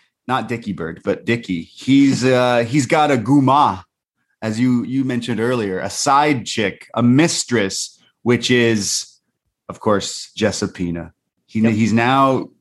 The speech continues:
Speaker 1: hooking up with his dad's, his dead dad's, who he's murdered, by the way, uh, mistress.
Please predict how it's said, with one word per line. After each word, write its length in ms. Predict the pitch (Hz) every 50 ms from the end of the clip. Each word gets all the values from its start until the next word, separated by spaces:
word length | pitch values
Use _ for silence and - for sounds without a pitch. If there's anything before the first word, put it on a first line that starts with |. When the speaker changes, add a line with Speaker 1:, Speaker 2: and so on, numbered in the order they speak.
| _ _
Speaker 1:
hooking 280 | 139 143 139 147 143 135
up 180 | 131 127 127
with 140 | 120 117 110
his 160 | 113 107 92
dad's, 760 | - - 107 104 104 107 107 107 101 92 - - - - - _ _ _ _
his 120 | 131 123
dead 420 | 104 90 139 139 143 147 127 101 82
dad's, 480 | - 120 117 110 107 107 107 101 90 -
who 120 | - 127
he's 160 | 123 117 95
murdered, 340 | 95 110 113 113 98 90 85
by 160 | - 87 87
the 80 | 82 85 85
way, 160 | 82 78 80 _ _ - - - - - _ _ _ _ _ _ _
uh, 420 | 90 90 87 85 82 80 76 - - _ _ _ _ _ _ _ _ _ _ _ -
mistress. 600 | 98 92 92 - - - - - - - -